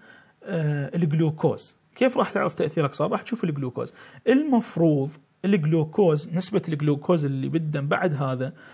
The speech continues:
تقل بنسبة من خمسين إلى سبعين ملي جرام، آه، للديسي لتر بالساعة. يعني نفرض أنت استمريت ساعة على هذا العلاج، المفروض تشوف نسبة الجلوكوز قلت بالدم بنسبة،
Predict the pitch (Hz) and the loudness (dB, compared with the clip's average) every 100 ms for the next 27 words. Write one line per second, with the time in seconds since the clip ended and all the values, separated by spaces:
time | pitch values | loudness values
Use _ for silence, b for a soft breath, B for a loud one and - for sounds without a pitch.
0 | B B B - - 269 185 170 233 - | B B B -8 0 2 2 2 0 2
1 | 226 220 196 226 226 214 - 226 202 175 | 2 2 0 0 0 -2 2 0 2 0
2 | 156 - 139 131 170 202 208 175 165 151 | 0 0 -2 -2 2 4 4 2 2 0
3 | 143 147 170 180 160 156 - - 160 139 | 0 2 4 2 2 -2 -8 -14 -8 -6
4 | 139 139 143 139 139 175 - 160 175 180 | -4 -4 -4 -2 0 -2 0 0 2 2
5 | 180 156 156 - 175 156 98 98 _ b | 0 -2 -6 0 2 2 0 -8 _ b
6 | b b b b b - 127 170 220 190 | b b b b b -2 0 2 2 0
7 | 156 196 170 - 165 185 190 - 185 185 | -2 -2 -2 -2 0 0 0 2 2 4
8 | 131 151 147 165 143 135 131 127 143 135 | 2 0 2 0 -2 -2 -2 -2 -4 -2
9 | 233 247 - 254 175 208 - 180 156 151 | -2 -2 0 -2 0 -2 -2 -4 -2 -4
10 | 139 147 143 208 208 - 202 214 196 156 | -2 -4 -2 0 -2 0 2 2 0 -2
11 | 147 143 143 101 _ _ _ b b b | -6 -4 -6 -6 _ _ _ b b b
12 | b 160 160 214 - 170 208 | b 2 4 2 2 2 2